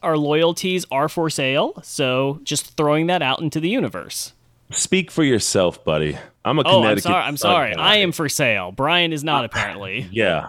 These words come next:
Speaker 2: yeah. I'm a Connecticut Sun. If, if, if this was in February, that'd be a crazier joke. I am a Connecticut Sun guy,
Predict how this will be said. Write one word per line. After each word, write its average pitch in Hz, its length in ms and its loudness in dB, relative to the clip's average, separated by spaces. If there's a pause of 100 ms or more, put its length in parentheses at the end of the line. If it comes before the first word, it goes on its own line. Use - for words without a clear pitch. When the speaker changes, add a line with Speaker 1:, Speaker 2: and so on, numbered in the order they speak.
Speaker 2:
yeah. 87 420 2
I'm 107 240 0
a 127 60 0
Connecticut 120 540 2
Sun. 98 260 0
If, 101 180 2
if, 104 140 0
if 101 180 0
this 151 140 0
was 175 100 0
in 104 120 2
February, 107 380 4
that'd 95 140 4
be 87 120 2
a 78 40 0
crazier 80 400 0
joke. 76 360 -2 (500)
I 127 200 0
am 151 140 2
a 135 60 2
Connecticut 117 560 2
Sun 101 320 2
guy, 60 480 -2